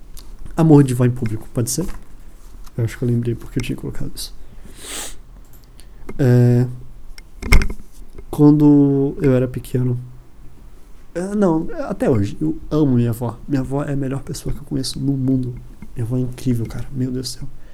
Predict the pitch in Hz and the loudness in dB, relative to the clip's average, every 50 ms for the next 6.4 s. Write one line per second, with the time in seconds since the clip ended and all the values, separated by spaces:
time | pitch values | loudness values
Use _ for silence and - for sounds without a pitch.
0 | - - - - - - - - - - - 135 127 131 131 135 - - - - | -14 -14 -14 -14 -14 -14 -14 -14 -12 -8 -6 -4 -2 -2 -2 -4 -6 -8 -14 -18
1 | - - - - - - - - - - - - - 135 131 - - 147 143 151 | -18 -16 -14 -14 -14 -14 -14 -14 -14 -14 -10 -6 -4 -4 -2 2 6 8 8 8
2 | 156 156 160 165 165 - - - - - - - - - 151 135 - 143 135 127 | 8 6 2 0 -2 -8 -14 -18 -20 -20 -20 -8 -2 0 2 2 4 2 4 4
3 | - 139 120 127 131 131 117 - - 139 123 120 123 117 120 117 - - - 120 | 6 6 6 4 4 2 0 0 -2 -2 0 2 2 2 2 0 -4 -6 -12 -12
4 | - - - - - 123 120 120 120 120 117 113 113 110 - - - - - - | -12 -12 -8 -4 -2 0 2 2 2 2 0 0 -2 -4 -8 -12 -16 -16 -16 -16
5 | - - - - - - 127 - - 139 135 131 123 120 123 120 117 120 120 120 | -16 -18 -14 -8 -6 -4 -2 2 2 4 4 4 4 4 4 4 4 4 4 4
6 | 120 120 - - 123 117 120 | 2 2 2 0 0 -2 -2